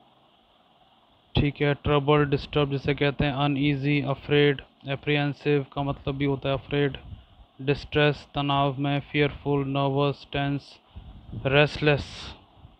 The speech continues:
ठीक है, शांति नहीं मिलना, कुछ ना कुछ करते रहना। ठीक है,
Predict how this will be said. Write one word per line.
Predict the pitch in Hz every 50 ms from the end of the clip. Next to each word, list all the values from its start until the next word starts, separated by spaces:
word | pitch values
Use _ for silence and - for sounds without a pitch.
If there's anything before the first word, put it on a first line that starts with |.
| _ _ _ _ - _ _ - - - - - -
ठीक | 135 139
है, | 156 151 135 -
शांति | - - 139 135 139 135 147 147
नहीं | 147 147 143
मिलना, | 143 143 139 139 143 139 135
कुछ | - - 135 - -
ना | 147
कुछ | 143 139 -
करते | - - 147 135 - - 143 139
रहना। | 139 135 135 135 131 123 - _ _ _ _ _ _ _ - - - _ _ _ _ _ _ _ _ _ _ _ _ _ _ _ _ _ _ _ -
ठीक | 143 143 139 -
है, | 143 135 117